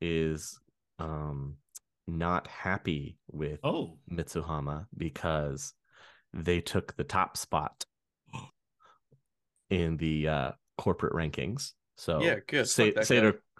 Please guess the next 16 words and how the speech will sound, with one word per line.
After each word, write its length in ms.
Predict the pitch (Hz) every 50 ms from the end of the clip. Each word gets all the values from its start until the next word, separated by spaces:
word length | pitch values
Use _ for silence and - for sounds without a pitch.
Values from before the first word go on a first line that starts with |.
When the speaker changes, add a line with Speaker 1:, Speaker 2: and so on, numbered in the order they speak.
| - -
Speaker 3:
guy. 140 | 190 233 247
Speaker 1:
Sator 200 | 262 294 294 302 311
Krupp 220 | 302 247 285 269
Speaker 2:
<gasps> 0 |
Speaker 1:
isn't 280 | - 110 113 110 508 523
number 260 | 113 107 95 98 92
one 260 | 87 101 113 117 110
anymore. 600 | 101 92 92 87 85 87 87 87 85 82 82 85 - - - - - - _ _
Speaker 2:
Oh. 80 | - 466
Speaker 1:
Sator 160 | 110 101 90
Krupp 320 | 87 - - 92 92 - 87
is 260 | 87 82 78 - -
number 280 | - 95 90 85 76 73 - -
two. 600 | - - - 113 95 87 80 78 78 76 73 - -
Speaker 2:
Oh, 80 | 240
no. 360 | 208 135 113 110 117 135 -